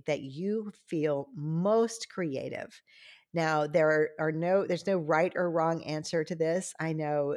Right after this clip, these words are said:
a lot of artists that feel they're most creative, uh, at night. You know, they don't start feeling creative till, like, nine P M, and they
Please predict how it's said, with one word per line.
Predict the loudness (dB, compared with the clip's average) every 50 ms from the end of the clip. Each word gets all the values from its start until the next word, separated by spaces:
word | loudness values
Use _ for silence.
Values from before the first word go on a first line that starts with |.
| -4
a | -4 -4
lot | -2 0 0 0 0
of | -2 -2 -2
artists | -2 0 0 0 -2 -4 -4 -6
that | -8 -8 -8 -8 _
feel | -2 0 0 0 0
they're | 0 -2 -2
most | -2 -2 -4 -4 -4 -6 -8
creative, | -4 -2 0 0 0 0 0 0 0 0 -2 -4 -10 _ _ -20 -20 -20 _ _ _ _ -10
uh, | -6 -6 -6 -6 -4
at | -4 -4 -2 -2
night. | -2 -2 -2 -2 -2 -4 -6 -8 -12 -12 _ _ _ -4
You | -2 0
know, | 0 2
they | 4 2
don't | 4 2 0 -2 -2
start | -2 0 2 2 0 0 -2
feeling | 0 2 2 2 2 0
creative | -2 -4 -2 -2 0 0 0 -2
till, | 0 -2 -2 0
like, | 0 -2 -2 -4
nine | -6 -6 -4 -2 -2 -2 -2 -4
P | -4 -2 -2 -2
M, | 0 0 -2 -2 -4 -4
and | -4 -4 -2
they | -2 0 0 -2 -2